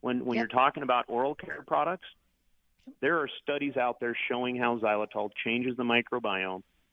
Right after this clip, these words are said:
Speaker 1: and gets rid of the bacteria that cause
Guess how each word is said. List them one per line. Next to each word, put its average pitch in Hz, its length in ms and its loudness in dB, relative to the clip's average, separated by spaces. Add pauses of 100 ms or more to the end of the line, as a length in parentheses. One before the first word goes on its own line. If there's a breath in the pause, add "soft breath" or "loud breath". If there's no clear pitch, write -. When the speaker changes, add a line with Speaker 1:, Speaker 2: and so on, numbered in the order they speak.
(160)
Speaker 1:
and 104 420 0 (680)
gets 135 160 0 (100)
rid 113 320 -4
of 101 120 -8
the 104 60 -4
bacteria 101 600 -2
that 101 100 -8
cause 95 240 -2